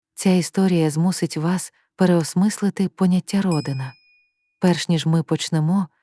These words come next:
підпишіться на канал і натисніть лайк, якщо хоч один раз у житті стикалися з несправедливістю.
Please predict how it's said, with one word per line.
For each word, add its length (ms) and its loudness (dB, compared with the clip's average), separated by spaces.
підпишіться 680 0
на 120 0
канал 440 -2
і 120 4
натисніть 680 0
лайк, 460 -2
якщо 380 2
хоч 320 -2
один 340 2
раз 280 0
у 60 0
житті 400 -2
стикалися 760 -4
з 100 -10
несправедливістю. 1040 -2